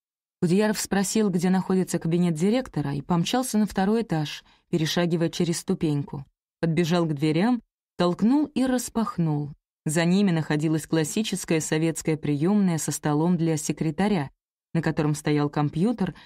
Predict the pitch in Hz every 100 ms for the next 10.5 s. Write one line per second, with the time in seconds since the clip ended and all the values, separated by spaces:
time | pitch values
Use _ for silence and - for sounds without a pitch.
0 | - _ 165 180 180 156 143 - 147 147
1 | 147 139 131 - 139 - _ _ _ _
2 | _ _ 180 262 311 285 254 233 254 233
3 | 208 190 - 180 170 160 156 185 220 202
4 | 190 - _ - - 165 202 247 - 202
5 | - 180 170 165 165 165 156 170 - 151
6 | 139 139 139 - _ _ _ _ 185 165
7 | 165 160 - 202 190 151 160 151 - -
8 | 160 165 160 165 165 - 165 160 156 160
9 | 214 - 170 160 - 156 147 156 151 151
10 | 165 180 190 165